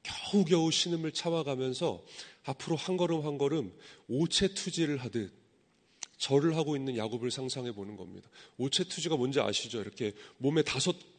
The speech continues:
부위입니다. 양 무릎과 양 팔꿈치, 그리고 이마를 땅에 대어서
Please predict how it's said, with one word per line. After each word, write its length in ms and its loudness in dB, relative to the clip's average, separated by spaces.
부위입니다. 520 -2
양 220 2
무릎과 420 2
양 180 0
팔꿈치, 720 -4
그리고 520 0
이마를 640 2
땅에 240 4
대어서 640 0